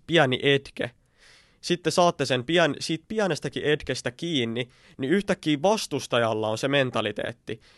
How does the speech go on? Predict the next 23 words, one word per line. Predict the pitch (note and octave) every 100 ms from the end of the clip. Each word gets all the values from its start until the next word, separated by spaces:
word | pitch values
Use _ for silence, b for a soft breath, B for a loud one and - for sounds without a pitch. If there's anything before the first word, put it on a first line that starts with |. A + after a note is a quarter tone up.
| b b b
että | B2+ -
hei, | E3 B2
me | A#2+
voitettiin | F3+ F3+ D3 C#3+ C3+
kuusi | E3 D#3 -
putkea, | D#3+ - A#2+
miten | D3+ G3+
me | F#3
ollaan | D3+ D#3
yhtäkkiä | C#3+ B2+ B2+
hävitty | A#2+ A#2 - A#2+
neljä | C3+ B2+ A2 - -
putkea? | - - - B2 b b b b
Ja |
sitten | C3+ D3+ - C#3 - _ _ -
teillä | C#3+ A2+
on | A2
se | A2+
momentum. | A2 G#2+ - - A#2+
Sama | A#2+ D3 D3+
pätee | E3 D#3+ C#3
vaikka | C3+ -
futiksessa. | C#3 C3 A2+ - A2+ -